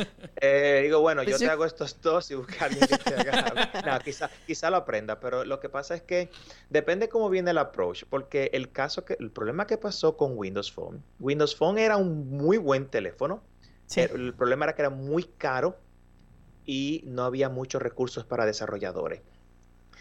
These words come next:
Speaker 1: La comunidad fue que hizo que Android llegara a donde está.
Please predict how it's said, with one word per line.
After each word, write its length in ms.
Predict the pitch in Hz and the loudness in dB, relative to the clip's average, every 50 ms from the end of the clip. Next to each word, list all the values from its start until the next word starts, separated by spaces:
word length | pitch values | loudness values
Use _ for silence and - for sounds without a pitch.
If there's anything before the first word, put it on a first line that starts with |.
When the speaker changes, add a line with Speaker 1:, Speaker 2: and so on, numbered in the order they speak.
| - - - - | -20 -20 -6 0
Speaker 1:
La 300 | - 151 180 214 240 - | 2 4 4 4 2 2
comunidad 720 | - 247 233 208 190 151 123 113 98 107 113 107 104 110 | 2 2 4 4 2 0 -2 -2 -2 0 0 0 0 -4
fue 260 | - - - 117 117 - | -4 -4 -4 -4 -4 -4
que 360 | - 139 135 - - - - | -4 -4 -4 -4 -6 -8 -6
hizo 560 | - 143 139 131 - - - 107 107 117 - - | -6 -6 -4 -4 -4 -2 -2 -2 -2 -4 -6 -6
que 200 | - 120 117 - - | -2 -2 -2 0 0
Android 360 | 135 131 139 139 135 135 131 | -2 -4 -2 -2 -4 -4 -2
llegara 320 | 113 117 104 117 117 113 110 | -2 -2 -2 -2 -4 -4 -4
a 40 | |
donde 240 | 107 104 101 101 98 | -4 -4 -4 -6 -8
está. 340 | 92 - - - 95 - - | -8 -6 -4 -4 -4 -4 -6